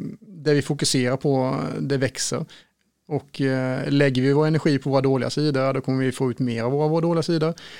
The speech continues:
Och mer på de bra sidorna, så kommer det ju synas mer. Eh, ja, men liksom, om vi tar som för barnen med föräldraskap. Om jag har på liksom och tjatar på mina barn, liksom, bara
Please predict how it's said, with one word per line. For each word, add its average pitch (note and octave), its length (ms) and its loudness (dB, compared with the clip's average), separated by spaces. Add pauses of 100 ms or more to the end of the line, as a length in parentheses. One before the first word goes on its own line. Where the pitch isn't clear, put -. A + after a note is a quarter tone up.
(160)
Och D3+ 140 2
mer D3+ 600 6
på D#3+ 140 4
de D3+ 100 6
bra B2 180 4
sidorna, D3+ 540 2
så D#3 200 -6
kommer C#3+ 280 2
det B2+ 100 2
ju C3 120 0
synas C#3+ 640 0
mer. C#3 540 2 (480)
Eh, C#3 80 0 (1300)
ja, E3+ 80 0
men E3+ 100 4
liksom, D#3+ 220 2 (540)
om F#3 80 -4
vi E3 60 2
tar E3 100 4
som C3 140 0
för B2 40 2
barnen A#2+ 360 -2 (300)
med D3 120 -6
föräldraskap. C3 480 -2
Om D#3 80 0
jag D3 100 2
har C#3 80 2
på C3 320 0
liksom C3 300 -2
och B2+ 160 -2 (220)
tjatar C3+ 460 2
på B2 60 0
mina B2 180 0
barn, A#2+ 360 0
liksom, B2 340 -2 (460)
bara C#3 640 4